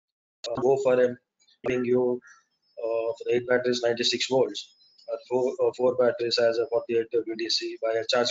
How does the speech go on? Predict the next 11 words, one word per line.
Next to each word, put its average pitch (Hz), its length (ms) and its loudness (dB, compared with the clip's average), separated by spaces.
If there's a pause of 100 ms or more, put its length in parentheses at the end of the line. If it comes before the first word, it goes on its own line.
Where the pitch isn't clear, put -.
controller. 113 460 -2 (380)
It 151 140 -12
can 120 180 2
be 107 120 -4
connected 127 520 0
to 127 100 2
your 131 300 4
battery 120 400 0
bank, 110 180 -2 (180)
and 120 100 -6
I 117 40 -2